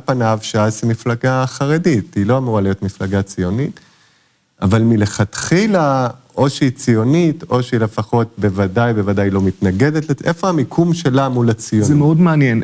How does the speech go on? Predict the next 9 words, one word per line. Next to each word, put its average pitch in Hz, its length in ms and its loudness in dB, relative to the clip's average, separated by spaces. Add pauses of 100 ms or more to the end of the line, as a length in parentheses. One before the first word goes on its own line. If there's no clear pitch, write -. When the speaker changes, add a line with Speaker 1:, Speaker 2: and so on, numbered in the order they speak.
(100)
Speaker 2:
אה, 117 40 0 (260)
אה, 123 180 4 (300)
לפחות 180 280 0
מחקרים 160 400 2
שלי, 135 560 2
אה, 113 220 2
מראים 123 280 4
שבשנות 139 440 0
השישים, 143 640 2